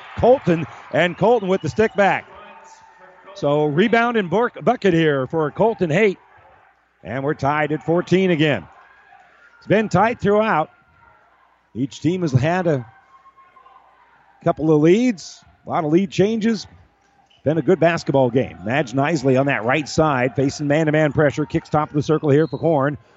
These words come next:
Horn will elevate, and there's gonna be a foul here on Sutton. And that'll be on twenty-two, Jacob Haight. That's the first on him.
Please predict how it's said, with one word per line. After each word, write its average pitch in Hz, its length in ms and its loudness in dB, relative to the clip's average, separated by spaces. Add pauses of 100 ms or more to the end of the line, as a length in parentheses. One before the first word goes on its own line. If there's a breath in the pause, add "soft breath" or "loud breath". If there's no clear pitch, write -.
(120)
Horn 160 280 0
will 151 160 4
elevate, 160 480 2 (320)
and 123 320 -4
there's 135 120 -2
gonna 139 120 0
be 139 80 2
a 127 40 -2
foul 151 300 0
here 143 160 2
on 135 180 -2
Sutton. 120 440 -2 (560)
And 90 100 -12
that'll 127 180 -2
be 135 240 2
on 120 240 0 (680)
twenty-two, 170 460 2
Jacob 156 340 2
Haight. 156 260 0 (1500)
That's 117 180 -10
the 131 80 -10
first 165 320 0
on 151 180 2
him. 139 380 0